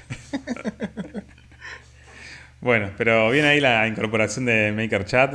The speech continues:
Eh, me gustó mucho el episodio y parece que se vienen cositas. Así que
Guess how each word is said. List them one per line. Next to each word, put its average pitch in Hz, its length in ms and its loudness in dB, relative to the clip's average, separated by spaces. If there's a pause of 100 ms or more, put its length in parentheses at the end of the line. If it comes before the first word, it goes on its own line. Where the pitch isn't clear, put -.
(120)
Eh, 92 420 -6 (140)
me 101 140 -8
gustó 98 220 -8
mucho 101 520 -6
el 95 100 -8
episodio 113 800 0
y 90 600 -8 (240)
parece 110 300 -2
que 104 100 -4
se - 140 -8
vienen 98 360 -4
cositas. 98 540 -8 (140)
Así 104 280 -16
que 95 300 -8